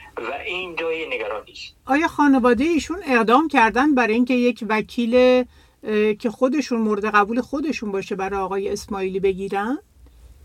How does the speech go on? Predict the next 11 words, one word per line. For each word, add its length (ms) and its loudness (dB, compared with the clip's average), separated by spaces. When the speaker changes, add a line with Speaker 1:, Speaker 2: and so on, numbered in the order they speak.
Speaker 1:
متاسفانه، 880 -6
اه، 920 -8
الان 360 -10
روال 400 -6
کار 160 -6
اینجوریه. 640 -10
شما 600 -4
و 120 -10
یا 200 -8
زندانیان 800 -8
سیاسی 920 -6